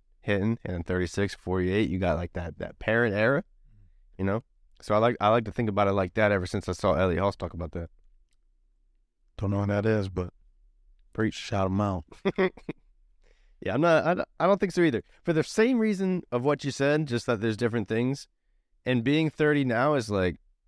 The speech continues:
Speaker 1: I still feel s-, like I'm nineteen, baby.
Speaker 2: Do you?
Speaker 1: Yeah, except in my back. But, uh,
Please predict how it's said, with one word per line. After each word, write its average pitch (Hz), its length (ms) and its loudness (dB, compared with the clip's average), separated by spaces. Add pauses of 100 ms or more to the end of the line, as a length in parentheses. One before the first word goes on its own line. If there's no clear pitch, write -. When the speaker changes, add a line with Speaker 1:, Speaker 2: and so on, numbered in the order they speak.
(240)
Speaker 1:
I 202 80 -6
still - 180 0
feel 107 180 0
s-, - 280 -8
like 80 340 -4 (140)
I'm 110 240 -8 (300)
nineteen, 92 600 -2
baby. 90 220 -4 (240)
Speaker 2:
Do 120 120 -6
you? 131 160 -4 (320)
Speaker 1:
Yeah, 92 360 -6 (160)
except 123 460 2 (180)
in 104 140 2
my 90 80 4
back. 95 340 0 (720)
But, 127 400 4 (380)
uh, 101 480 2